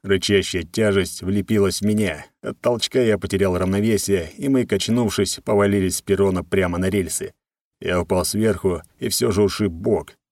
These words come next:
Гравий и шляпки гвоздей опаснее, чем кулаки,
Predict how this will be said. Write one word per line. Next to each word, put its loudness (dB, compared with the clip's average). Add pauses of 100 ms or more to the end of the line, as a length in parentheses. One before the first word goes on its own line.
Гравий 2
и -2
шляпки -2
гвоздей 2
опаснее, -2
чем -4
кулаки, 0